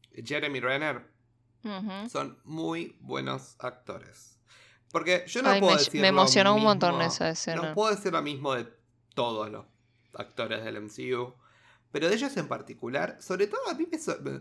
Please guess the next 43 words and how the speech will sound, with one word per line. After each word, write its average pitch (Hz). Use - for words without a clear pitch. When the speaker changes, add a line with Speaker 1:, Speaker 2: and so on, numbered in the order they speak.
Speaker 1:
o 147
sea, 143
porque 147
de 175
Jeremy 262
Renner 202
sabemos, 139
es 127
un 151
chabón 131
que 131
actúa 117
en 120
película 110
nominada 104
para 101
el 110
Oscar, 123
es 127
un 160
chabón 262
Speaker 2:
Sí, 254
Speaker 1:
que, 233
que 208
Speaker 2:
sí, 185
Speaker 1:
sabe -
Speaker 2:
tiene 175
Speaker 1:
actuar 214
Speaker 2:
historial. 147
Speaker 1:
y, -
y 139
se 143
nota, 117
¿no? 156
Pero 147
Hailey, 233
los 143
matices, 143
cómo 170
lo 151
maneja, 120
es -
increíble. 107